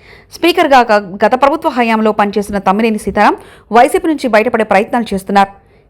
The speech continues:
ఏ క్షణంలోనైనా ఆయన తన రాజీనామాను ప్రకటించే అవకాశాలు ఉంటాయంటున్నారు.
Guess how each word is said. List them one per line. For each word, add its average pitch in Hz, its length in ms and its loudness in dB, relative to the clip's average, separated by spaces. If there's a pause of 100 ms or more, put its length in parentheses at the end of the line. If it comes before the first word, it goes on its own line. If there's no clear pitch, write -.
ఏ 220 160 6
క్షణంలోనైనా 262 640 -2
ఆయన 208 160 0
తన 202 180 -2
రాజీనామాను 214 520 0
ప్రకటించే 202 500 -6
అవకాశాలు 226 420 -2
ఉంటాయంటున్నారు. 202 680 0